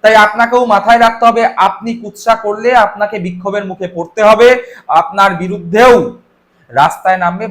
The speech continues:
বাংলার সাধারণ মহিলারা। তার কারণ আপনি বাংলার সাধারণ মহিলাদের একমাত্র প্রতিনিধি, গোটা ভারতবর্ষের একমাত্র মহিলা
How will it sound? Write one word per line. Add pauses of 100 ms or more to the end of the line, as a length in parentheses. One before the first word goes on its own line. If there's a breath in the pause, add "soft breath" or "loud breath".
বাংলার
সাধারণ (500)
মহিলারা। (160)
তার
কারণ (460 loud breath)
আপনি (160)
বাংলার
সাধারণ (100)
মহিলাদের (340)
একমাত্র (160)
প্রতিনিধি, (400 loud breath)
গোটা (120)
ভারতবর্ষের (260)
একমাত্র (200)
মহিলা